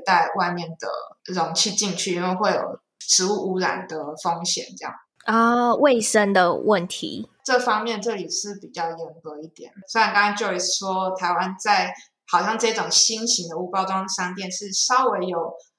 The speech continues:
Speaker 1: 比较慢起步一点，可是其实我们一直在做无包装的贩售啊，就是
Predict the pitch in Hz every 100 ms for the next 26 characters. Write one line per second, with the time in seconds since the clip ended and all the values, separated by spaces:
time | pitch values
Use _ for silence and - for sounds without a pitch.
0 | _ - 190 214 233 254 196 190 180 175
1 | 208 208 - - 196 202 262 202 190 185
2 | - - 240 - 170 196 180 - 196 170
3 | 160 175 175 175 170 170 170 156 156 -
4 | - _ _ - 170 156 - 165 92 -
5 | 180